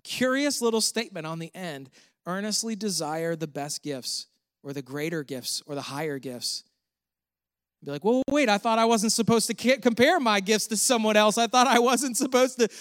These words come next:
I thought I was supposed to be happy with what I have." Yes, and he's saying it is a good heart set mindset.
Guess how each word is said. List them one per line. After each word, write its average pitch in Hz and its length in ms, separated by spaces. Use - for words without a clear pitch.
I 220 40
thought 247 140
I 254 40
was 254 100
supposed 262 160
to 233 60
be 233 100
happy 254 320
with 247 120
what 240 160
I 240 120
have." 269 360
Yes, 262 580
and 208 500
he's 202 240
saying 262 340
it 208 120
is 190 100
a 185 80
good 254 540
heart 226 340
set - 440
mindset. 196 800